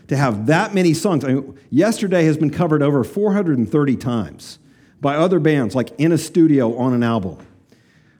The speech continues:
But that's nothing compared to Jesus. I mean, <laughs> that's,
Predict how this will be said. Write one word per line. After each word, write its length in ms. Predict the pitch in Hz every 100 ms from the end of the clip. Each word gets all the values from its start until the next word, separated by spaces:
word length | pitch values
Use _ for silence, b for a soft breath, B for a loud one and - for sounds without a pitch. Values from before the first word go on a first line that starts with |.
| b
But 140 | -
that's 240 | 190 -
nothing 460 | 135 165 226 - 120
compared 360 | 95 95 139 92
to 80 |
Jesus. 560 | 85 107 143 - - - _ _ _ _ _ _ _ _ _ _ _ -
I 40 |
mean, 140 | 151 160
<laughs> 80 | -
that's, 180 | -